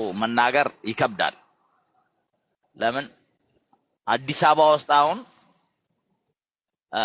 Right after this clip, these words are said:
አ-፣ በአንዷ የተነሳ በሌላ ተደርጎ ቢሰደቡ ሁሉ ህዝብ ስሜቱ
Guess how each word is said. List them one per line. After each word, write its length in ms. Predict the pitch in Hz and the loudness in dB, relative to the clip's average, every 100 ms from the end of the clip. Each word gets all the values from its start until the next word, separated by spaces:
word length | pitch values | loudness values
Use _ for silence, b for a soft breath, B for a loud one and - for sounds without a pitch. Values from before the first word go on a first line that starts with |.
| 101 | 2
አ-፣ 200 | 85 117 110 | 4 2 2
በአንዷ 400 | 127 135 156 151 | 4 4 2 2
የተነሳ 480 | 143 143 143 135 - 160 202 - 113 | 2 2 -2 -2 2 2 2 -2 -4
በሌላ 480 | 127 131 151 151 151 139 135 127 113 104 92 92 95 | 0 2 4 4 4 6 6 6 6 4 4 2 0
ተደርጎ 460 | 135 135 135 127 135 120 98 87 78 | -2 0 0 -2 -4 -4 -4 -8 -10
ቢሰደቡ 560 | 95 117 - 139 156 170 202 - _ _ _ _ - | -10 -6 -4 0 0 0 -4 -10 _ _ _ _ -16
ሁሉ 220 | 127 139 143 135 127 117 117 107 110 | -12 -8 -4 -2 -2 -2 0 0 0
ህዝብ 300 | 156 175 143 - _ _ _ - - _ _ _ _ _ _ _ - | 0 0 -6 -16 _ _ _ -20 -20 _ _ _ _ _ _ _ -16
ስሜቱ 500 | - 151 156 160 | -12 -4 0 0